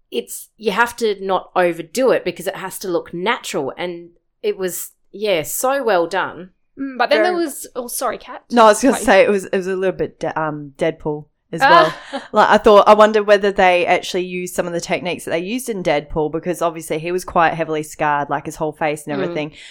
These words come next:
Speaker 3: because it didn't look like she was wearing a mask. It l-, still looked like it was her skin. It
Speaker 1: Yeah.
Speaker 3: was so subtle.
Speaker 2: Mm.
Speaker 1: It
Speaker 3: But
Speaker 1: was.
Speaker 3: it did look like she had those sort of, like, those
Speaker 1: Divots.
Speaker 3: divots. Yeah, that's a good way to put it.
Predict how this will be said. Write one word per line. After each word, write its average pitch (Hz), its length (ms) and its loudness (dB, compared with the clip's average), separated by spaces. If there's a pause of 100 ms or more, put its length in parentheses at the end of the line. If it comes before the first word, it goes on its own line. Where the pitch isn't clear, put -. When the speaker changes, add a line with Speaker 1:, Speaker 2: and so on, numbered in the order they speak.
(120)
Speaker 3:
because 233 220 0
it 214 100 -10
didn't 269 180 -2
look 240 160 0
like 233 140 2
she - 120 -6
was 208 140 -6
wearing 185 400 2
a 175 60 -4
mask. 170 760 -4 (400)
It 202 160 2
l-, 208 100 -10
still 247 420 -6
looked 214 220 -6
like 190 260 0
it 196 100 -4
was 190 160 -8
her 170 180 -2
skin. 185 480 -6
It - 80 -6
Speaker 1:
Yeah. 294 280 2
Speaker 3:
was 165 80 -4
so 247 180 0
subtle. 226 580 -4
Speaker 2:
Mm. 208 120 -14
Speaker 1:
It 190 140 -4
Speaker 3:
But 190 60 -4 (140)
Speaker 1:
was. - 0 -
Speaker 3:
it 220 180 2
did 240 180 0
look 240 220 0
like 180 180 2
she 214 160 -6
had 185 300 -4
those 180 320 0
sort 185 180 -10
of, 180 180 -6
like, 175 240 0
those 180 120 2
Speaker 1:
Divots. - 520 -4
Speaker 3:
divots. 190 460 -4
Yeah, 175 220 2
that's - 180 -6
a - 40 -20
good 165 100 -10
way 160 120 -2
to 156 60 -4
put 156 220 -10
it. 160 180 -8